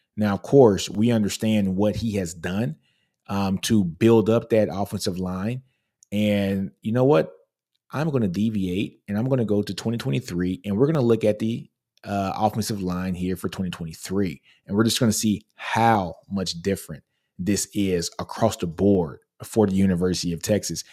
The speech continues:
and just how far Sark has come when it, when it actually deals with this team in the trenches.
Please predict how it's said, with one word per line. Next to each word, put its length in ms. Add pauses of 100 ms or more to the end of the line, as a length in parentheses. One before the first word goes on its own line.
(180)
and 100
just 160
how 300
far 580 (360)
Sark 400
has 200
come 500 (420)
when 200
it, 260
when 200
it 280
actually 400
deals 500
with 220
this 180
team 380
in 140
the 80
trenches. 640